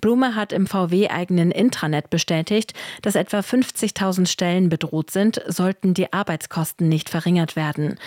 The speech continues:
Nur so könne ein wettbewerbsfähiges Niveau erreicht werden. Bei Volkswagen liegen demnach Verwaltungsinfrastruktur und Produktionskosten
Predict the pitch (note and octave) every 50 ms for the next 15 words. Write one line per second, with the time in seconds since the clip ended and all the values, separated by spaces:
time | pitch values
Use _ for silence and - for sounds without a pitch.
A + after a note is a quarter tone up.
0 | - - - - - - - G#3+ G#3+ G#3 F#3 F#3 G3+ B3+ C4 - - A#3+ A3+ A3
1 | G#3 - F#3 F#3 F3 E3 F#3+ G3+ - - G#3+ F3+ F3+ F3+ F3+ - - - - G3
2 | F#3 F3+ F3+ F3 - F3 - - F#3+ F3 E3+ D#3+ E3+ F3+ G3+ - D#3+ D#3 - D3+
3 | D3+ D3 - - - D3+ D3 D3 D#3 E3 - G3+ - - - - - - - -
4 | - - G3 F3 - G3+ G#3+ B3+ - - - A#3 A#3+ B3+ B3+ C4 B3 A3+ G#3+ G#3+
5 | G3+ G#3 G3 F3 - F#3 F#3+ G#3 A3+ A3 A3 A#3 A#3 - - - - - F3+ E3
6 | - D#3+ E3+ G3 A3 - - B3 A#3+ A#3 - - - A3+ A#3 - - G#3+ G3+ -
7 | - G#3 G3 - - G#3+ G3+ G3+ - F#3 F#3+ - - - F#3+ G3 F#3+ - - -
8 | A#3 A#3+ B3+ - - - - E3+ D#3+ - - - G#3 G#3+ A3+